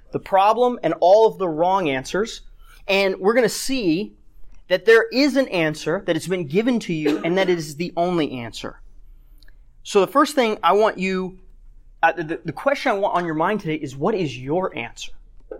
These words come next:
Is your answer the only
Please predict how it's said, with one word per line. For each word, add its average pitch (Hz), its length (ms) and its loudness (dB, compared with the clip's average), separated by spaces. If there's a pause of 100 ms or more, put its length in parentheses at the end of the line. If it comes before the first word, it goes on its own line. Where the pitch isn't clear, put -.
(480)
Is 214 340 2
your 233 260 2
answer 202 560 -4
the 165 240 -8
only 185 560 -2